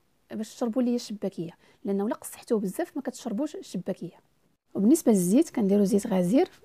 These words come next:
وكنخليوه يسخن، يعني ما تسخنوش بزاف، يعني خليوه غير متوسط باش ما، ما ترميوش فيه غير الشباكيه، غير ترميو فيه الشباكيه وبدا، بدات تحمر لكم من الجوانب ديالها، يعني بدات تحرق من الجوانب. خلوا الزيت تكون نار متوسطه، يعني ما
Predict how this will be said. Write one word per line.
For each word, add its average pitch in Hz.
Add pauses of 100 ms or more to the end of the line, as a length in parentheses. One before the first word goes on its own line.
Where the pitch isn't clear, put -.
(360)
وكنخليوه 202
يسخن، 254 (440)
يعني 196
ما 202
تسخنوش -
بزاف، 233
يعني 202
خليوه 226
غير 330
متوسط 240 (440)
باش 214
ما، 226
ما 233
ترميوش 311
فيه 285
غير 226
الشباكيه، 240
غير 233
ترميو 247
فيه 240
الشباكيه 247
وبدا، 226 (340)
بدات 220 (220)
تحمر 233
لكم 220
من 220
الجوانب 208
ديالها، 185 (160)
يعني 185
بدات 185
تحرق -
من 208
الجوانب. 185 (380)
خلوا 208
الزيت 233
تكون 214
نار 220
متوسطه، 302 (140)
يعني 190
ما 311